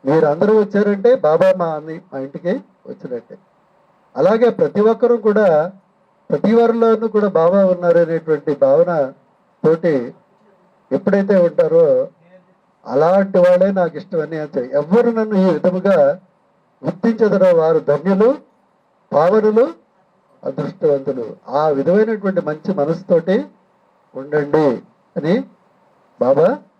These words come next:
చెప్తున్నారు. కేవలం బాబాకి పూజ చేయడమే కాకుండా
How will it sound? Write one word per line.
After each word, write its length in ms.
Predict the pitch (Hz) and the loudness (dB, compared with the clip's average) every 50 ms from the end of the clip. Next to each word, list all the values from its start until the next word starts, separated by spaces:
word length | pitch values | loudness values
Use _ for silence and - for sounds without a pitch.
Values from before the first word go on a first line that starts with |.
| _ _ 139 | _ _ -6
చెప్తున్నారు. 400 | 135 - - - 139 123 113 104 | -6 -6 -2 -2 -2 -2 -2 -6
కేవలం 840 | - _ - 143 143 165 190 214 226 220 190 165 147 170 196 196 - _ _ _ _ _ _ _ _ _ _ _ _ _ | -8 _ 0 2 2 4 2 2 2 2 2 2 0 -2 -6 -10 -14 _ _ _ _ _ _ _ _ _ _ _ _ _
బాబాకి 420 | - 117 139 156 185 196 202 196 190 | -2 -2 2 2 2 2 2 0 -4
పూజ 420 | - - 160 170 185 202 202 202 | -6 -6 -6 -6 -6 -6 -6 -4
చేయడమే 300 | 202 190 190 185 185 175 | -4 -2 0 0 0 0
కాకుండా 600 | 170 165 147 143 - 160 143 143 160 180 214 233 | 2 0 0 0 -2 -4 -4 -2 -2 -2 -2 -2